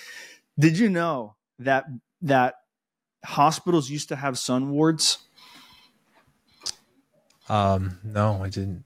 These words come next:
Speaker 2: What is a sun ward? Is that a sun room, basically?
Speaker 1: It, it's a sun, it's a sun room where they basically put people outside to tan, to heal them of many ailments that they suffered from.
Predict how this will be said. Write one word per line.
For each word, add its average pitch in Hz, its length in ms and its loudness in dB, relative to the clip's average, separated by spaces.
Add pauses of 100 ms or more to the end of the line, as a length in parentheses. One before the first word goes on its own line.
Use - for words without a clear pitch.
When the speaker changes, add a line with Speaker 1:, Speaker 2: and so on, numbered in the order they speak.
Speaker 2:
What 107 140 -2
is 104 100 0
a 98 60 0
sun 101 300 2
ward? 92 180 0
Is 87 80 -4
that 101 120 2
a 92 60 0
sun 98 300 0
room, 101 400 0 (300)
basically? 120 520 0 (480)
Speaker 1:
It, 156 220 0 (140)
it's 156 160 2
a 139 60 4
sun, 151 600 0 (300)
it's 156 160 2
a 147 60 4
sun 185 320 4
room 147 340 4
where 135 180 0
they 135 200 -4 (180)
basically 160 420 2
put 156 300 0
people 160 280 2
outside 131 420 2
to 117 80 -2
tan, 143 540 0
to - 140 -14
heal 175 380 2
them 120 360 -4
of 107 260 -10
many 135 380 4
ailments 120 380 4
that 110 140 -8
they 107 80 -6
suffered 107 420 2
from. 95 300 -2